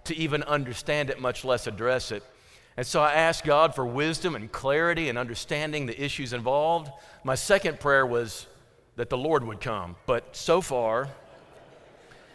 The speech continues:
so far that prayer hasn't been answered the way I want it to. Um, so, so we're gonna take on this gender thing. By the way, I appreciate Gary uh, the thank you note for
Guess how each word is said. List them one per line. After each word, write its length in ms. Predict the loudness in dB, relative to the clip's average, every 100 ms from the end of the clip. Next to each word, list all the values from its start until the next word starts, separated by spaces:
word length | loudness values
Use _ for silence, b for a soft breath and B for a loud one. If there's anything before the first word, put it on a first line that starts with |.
| B B B
so 280 | 2 4
far 260 | 6 6 6
that 180 | 4 2
prayer 180 | 4 4
hasn't 300 | 4 0 -2
been 140 | 0
answered 360 | 0 -2 -4 -2
the 60 |
way 160 | 2 2
I 40 |
want 200 | 2 -2
it 100 | -6
to. 280 | -8 -6 -6 -12 -12
Um, 300 | -8 -4 -6 -6
so, 400 | -2 2 2 -2
so 180 | -4 -2
we're 120 | 0
gonna 220 | 0 0 0
take 280 | 0 0 0
on 240 | -2 -2
this 180 | -4 -4
gender 300 | -4 -4 -4
thing. 180 | -2 4
By 180 | 6
the 100 | 6
way, 220 | 2 2 2
I 200 | 0 -2 B B B
appreciate 540 | -4 -4 -2 -2 -2
Gary 380 | -2 0 -2 -4 -12 -20 b b b b
uh, 120 | -6
the 120 | -4
thank 260 | -2 -2 -2
you 100 | -4
note 240 | -2 -2
for 300 | -2 -4 -4